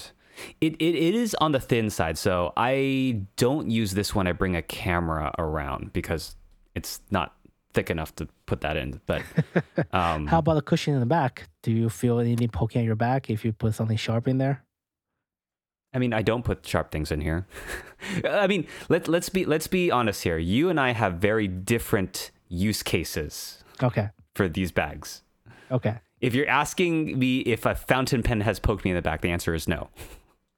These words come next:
Speaker 2: Okay.
Speaker 1: Um, and that's because the fountain pen is in a pen wrap, not thrown into the
Speaker 2: I
Speaker 1: bag.
Speaker 2: mean, like, tools,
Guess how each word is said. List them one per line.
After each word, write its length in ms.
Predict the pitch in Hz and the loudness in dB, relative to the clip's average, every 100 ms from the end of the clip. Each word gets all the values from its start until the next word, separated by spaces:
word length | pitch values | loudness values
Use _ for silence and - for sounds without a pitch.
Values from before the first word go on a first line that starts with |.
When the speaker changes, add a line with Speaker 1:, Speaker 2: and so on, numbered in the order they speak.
| - | -2
Speaker 2:
Okay. 300 | 123 104 117 _ _ _ _ _ _ _ - - | -2 -2 -6 _ _ _ _ _ _ _ -20 -6
Speaker 1:
Um, 160 | 95 92 | -2 0
and 120 | 113 | 2
that's 120 | 131 | 2
because 320 | - - 143 101 | 0 0 0 0
the 60 | |
fountain 280 | - 127 135 | 0 0 0
pen 200 | 120 113 | 0 0
is 140 | 98 90 | 0 0
in 80 | |
a 40 | 80 | -2
pen 260 | - 156 | 0 0
wrap, 280 | 107 78 80 - _ _ _ _ _ | 2 0 -4 -10 _ _ _ _ _
not 400 | 98 110 107 - _ _ _ _ _ _ | 0 2 0 -4 _ _ _ _ _ _
thrown 340 | - - 110 98 | -2 2 2 2
into 220 | 90 87 | 0 0
the 60 | 82 | 2
Speaker 2:
I 20 | 277 | 2
Speaker 1:
bag. 40 | 262 | 4
Speaker 2:
mean, 280 | 269 269 180 | 2 2 2
like, 240 | 135 - | 0 -2
tools, 1000 | - 135 131 131 131 127 127 117 - - | 0 2 4 2 2 2 2 0 -8 -12